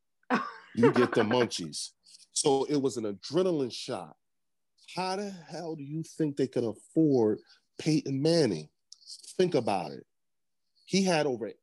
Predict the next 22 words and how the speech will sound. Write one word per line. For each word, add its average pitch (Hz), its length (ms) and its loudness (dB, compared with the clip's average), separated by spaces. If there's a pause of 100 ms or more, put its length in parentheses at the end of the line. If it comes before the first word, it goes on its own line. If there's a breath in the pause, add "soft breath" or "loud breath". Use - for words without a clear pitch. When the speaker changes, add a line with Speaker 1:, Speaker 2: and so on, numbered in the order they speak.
Speaker 1:
eighty 175 320 -2
Papa 151 320 -8
John's 123 480 -8
stores. 78 540 -10 (440)
Remember? 143 560 0 (260 soft breath)
Remember 117 220 2
when 147 160 4
Peyton 160 280 2
got 151 220 0
traded 165 360 0
to 170 100 -2
the 151 80 -2
Denver 165 300 0
Broncos? 175 800 0 (600 soft breath)
It 147 140 6
was 123 140 -2
the 113 80 -6
same 175 340 -2
time 156 560 -4 (240)
adult 117 320 0
use 139 300 -6
went 104 180 -4